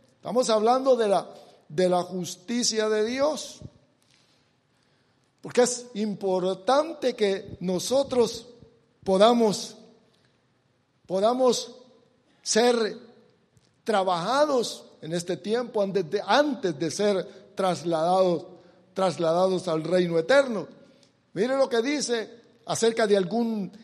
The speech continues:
tipo de conducta que algunas veces se tiene en, en el cristianismo, que no se han despojado. Efesios cuatro veintiocho dice de esta manera.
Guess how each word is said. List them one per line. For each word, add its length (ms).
tipo 380
de 160
conducta 1200
que 80
algunas 380
veces 440
se 260
tiene 920
en, 600
en 160
el 180
cristianismo, 1040
que 120
no 120
se 140
han 180
despojado. 1040
Efesios 360
cuatro 360
veintiocho 1080
dice 340
de 120
esta 180
manera. 560